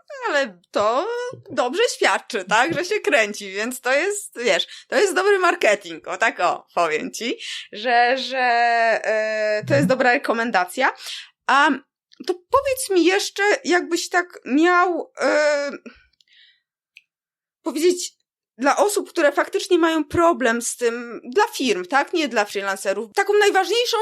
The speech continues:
Speaker 1: <laughs> rzecz, albo krótkie podsumowanie tego, o czym rozmawialiśmy, od czego zacząć, jak się tego może nie bać, znaczy od czego zacząć, to już mówiłeś, ale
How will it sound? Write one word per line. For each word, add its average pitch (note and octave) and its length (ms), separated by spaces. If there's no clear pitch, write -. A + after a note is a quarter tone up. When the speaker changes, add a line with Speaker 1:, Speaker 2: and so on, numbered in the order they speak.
Speaker 1:
<laughs> D#4+ 100
rzecz, B3+ 400
albo F4+ 320
krótkie G4 400
podsumowanie C#4 760
tego, C4 320
o B3+ 60
czym C4 200
rozmawialiśmy, A#3 800
od - 180
czego D#4+ 280
zacząć, D4+ 360
jak C#4 140
się C#4 120
tego C4+ 240
może B3+ 280
nie A#3+ 240
bać, A#3 520
znaczy C#4+ 180
od D4 80
czego F4 220
zacząć, D#4 300
to D#4 160
już D#4 120
mówiłeś, D4 480
ale B3 260